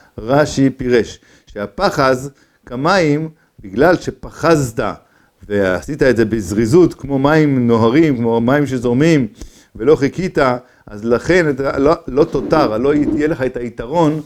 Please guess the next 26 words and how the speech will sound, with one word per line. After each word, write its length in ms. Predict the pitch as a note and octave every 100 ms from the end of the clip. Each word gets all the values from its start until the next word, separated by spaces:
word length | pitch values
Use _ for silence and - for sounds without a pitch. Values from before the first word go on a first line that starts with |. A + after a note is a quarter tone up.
| - _
של 220 | - A#2+ A2
כהונה 580 | - A#2 A#2 D3 D3+ C#3 C#3 _ - -
ומלכות. 720 | A2+ A2 G#2+ - G#2+ E3+ A3+ - - - - -
ועדיין 540 | F2 G2+ A2 A2 C#3+ D3
צריכים, 300 | D#3 C#3 D#3+
אומר 340 | D#3 E3 E3+ -
האור 340 | D3 D#3 D#3+
החיים 300 | D#3 E3 F3
למודעי, 520 | E3 E3 D#3+ G3 A#3
למה 280 | F3 F3 F3+
לא 100 | F#3
הספיק, 320 | F3 - G3+ -
למה 340 | E3 F#3+ F#3
לא 160 | F3 F#3
הספיק 380 | F3 - G#3
לומר 280 | F#3 F#3 A3
לו, 240 | G3 F3+ -
אל 160 | F3+ G3+
תותר, 500 | G3 F3+ - B2+ C3+
כי 140 | - E3
עלית. 300 | F#3 C4 - A2+ _ _ _ _ _
אחר 320 | - - D#3+
שהפחזות 720 | D3+ D3+ - C#3 D3 C#3 C#4 -
הוא 80 | -
כינוי 320 | C#3 D#3 F#3+
לעוון, 500 | F3+ D#3+ D3+ A#3 C#3